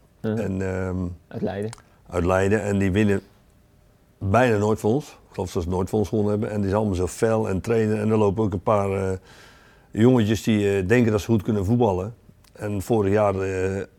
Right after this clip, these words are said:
Speaker 2: eind september speelden we daar in Leiden. En toen waren ze zo irritant bezig, dat ik op een gegeven moment wel zei, "Jongens,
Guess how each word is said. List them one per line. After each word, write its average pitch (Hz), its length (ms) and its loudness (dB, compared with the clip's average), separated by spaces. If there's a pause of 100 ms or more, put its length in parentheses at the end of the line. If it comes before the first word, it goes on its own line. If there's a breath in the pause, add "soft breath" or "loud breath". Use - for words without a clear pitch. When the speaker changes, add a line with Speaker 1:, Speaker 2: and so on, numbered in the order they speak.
(160)
Speaker 2:
eind 110 180 -4
september 110 360 -2
speelden 104 340 0
we 95 60 0
daar 98 200 0
in 98 120 0
Leiden. 101 420 0 (600 soft breath)
En 85 120 -12
toen 90 120 -4
waren 85 160 0
ze 82 120 -2
zo 90 340 2
irritant 90 540 -2
bezig, 82 400 -2
dat 92 140 -2
ik 90 120 -4
op 90 100 -2
een 90 60 -2
gegeven 92 240 -2
moment - 0 -
wel 92 180 -4 (120)
zei, 85 120 -4
"Jongens, 92 260 -8